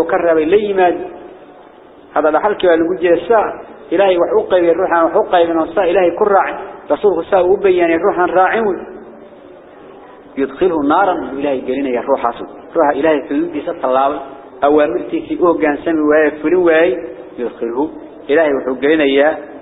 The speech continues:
نار النار. خالدا فيها حال ويا متكوار يا نار. وله عذاب مهم بالروح إلهي وعذاب دليل. والله تي. هوانك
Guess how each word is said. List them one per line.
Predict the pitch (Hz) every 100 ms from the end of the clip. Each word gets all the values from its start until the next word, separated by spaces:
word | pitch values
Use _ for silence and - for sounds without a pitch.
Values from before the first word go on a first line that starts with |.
| -
نار | 120 143 143
النار. | 123 123 139 - - - - - - - - - - - - - - - - -
خالدا | 147 156 156 143
فيها | 131 147 139
حال | - 135 147
ويا | 143 135
متكوار | 147 - 156 151 131
يا | 127
نار. | 123 139 - - - - - -
وله | 127 156 139 123
عذاب | 131 135 139
مهم | 127 120 117 160 139
بالروح | 117 135 - 113
إلهي | 120 113
وعذاب | 110 107 139 147 - 127
دليل. | 123 120 113 113 - - - - - - - - - - - - - -
والله | 135 143 131 113 -
تي. | - - - - - - - - - - - - - - - - - - - - - - - - -
هوانك | 123 127 135 123